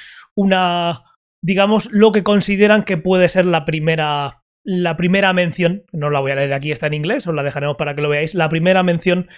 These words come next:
que puede haber de, en mil novecientos cuarenta y tres sobre la inteligencia artificial, aunque no fuera exactamente un, digamos, un... Eh, nombrado exactamente de esa manera,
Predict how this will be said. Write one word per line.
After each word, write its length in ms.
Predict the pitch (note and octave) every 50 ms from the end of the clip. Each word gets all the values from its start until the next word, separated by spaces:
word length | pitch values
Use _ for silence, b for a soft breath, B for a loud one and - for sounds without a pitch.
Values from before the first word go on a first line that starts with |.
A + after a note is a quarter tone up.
| B B -
que 120 | F#3+ F3
puede 440 | D3 F3 F3 E3+ E3+ E3 E3 E3 E3
haber 340 | D#3 D#3+ F3 E3+ D#3 D3+ C#3+
de, 340 | D3+ D3 D3 C#3+ C#3 - B B B B B _
en 140 | F#3 E3 E3
mil 120 | F3 F3+ F#3
novecientos 680 | F#3 F3+ F3+ - - F#3+ F3+ F3+ E3 F3 F3 E3 -
cuarenta 380 | - - E3+ E3 D#3+ D#3+ D#3 E3
y 60 | D3+
tres 360 | D3+ D#3+ E3 F3+ F3 - b b b b b b _ - D3+ C#3+
sobre 360 | - - F3+ D#3+ D3+ D#3+ D#3
la 100 | D#3 D#3+
inteligencia 520 | D#3 E3+ D#3+ D#3+ D3+ - F#3 F3 - F3+
artificial, 500 | E3 - F3 C3+ C#3+ C3+ A2+ B2 A2+ A2 -
aunque 260 | - D3+ D3 - D#3
no 100 | D#3+ E3
fuera 500 | - - F3 E3+ E3+ E3 D#3+ D#3 D#3+ E3
exactamente 560 | D#3 - E3+ D#3+ - D#3 D3+ D#3+ D#3 - D#3+
un, 540 | D#3 D#3+ D#3+ D#3+ D#3+ D#3+ D#3+ D#3 D#3 D3 - _ _ _ _ _ _ _ _ _ _ _
digamos, 500 | - D3+ - D3+ E3 D#3+ D#3+ D3+ - -
un... 600 | E3+ D#3+ D#3 D3+ D3+ D3+ D3 C#3+ C#3 C#3 C#3+ A#2+ _ _ _ _ B B B B B B B B B -
Eh, 540 | E3+ D#3+ D3+ D3 C#3+ C#3+ C#3 C#3 C3+ - - _ _ _ _ _ _ _ _ _ _ _ _ _ _ -
nombrado 440 | G3 F#3+ F#3 F3 E3 G3+ G#3 G3+ F#3
exactamente 500 | - G3 F#3 - F#3+ F3+ F#3 F#3 E3+ F#3+
de 60 | F3+
esa 160 | E3+ F#3 F3+
manera, 420 | F3 F3+ G3 A3 A#3 C#4+ D#4 -